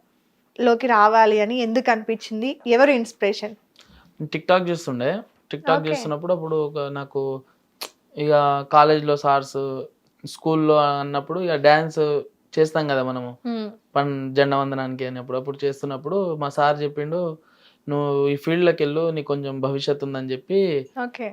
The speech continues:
Speaker 2: మా వేణుమాధవ్ సార్ అని చెప్పి మ్యాథ్స్ సార్
Speaker 1: మ్మ్.
Speaker 2: ఆయన చెప్పిండే.
Speaker 1: ఓకే. ఆయన
Speaker 2: అప్పుడు ఇక
Speaker 1: వల్ల
Speaker 2: తర్వాత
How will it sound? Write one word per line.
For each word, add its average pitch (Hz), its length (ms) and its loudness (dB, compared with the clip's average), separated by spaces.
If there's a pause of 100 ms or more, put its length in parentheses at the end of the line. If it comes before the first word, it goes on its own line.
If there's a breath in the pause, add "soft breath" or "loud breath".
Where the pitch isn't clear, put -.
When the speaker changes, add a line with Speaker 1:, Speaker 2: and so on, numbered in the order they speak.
(120)
Speaker 2:
మా 135 500 -4
వేణుమాధవ్ 160 520 4
సార్ 131 220 2
అని 127 140 -6
చెప్పి 185 380 -2
మ్యాథ్స్ 143 300 -4
సార్ - 400 -6
Speaker 1:
మ్మ్. 220 380 -6
Speaker 2:
ఆయన 139 140 -4
చెప్పిండే. 127 500 -6 (320)
Speaker 1:
ఓకే. 226 380 0 (140)
ఆయన 220 240 0
Speaker 2:
అప్పుడు 165 140 6
ఇక 170 80 4
Speaker 1:
వల్ల 170 120 4
Speaker 2:
తర్వాత 170 360 8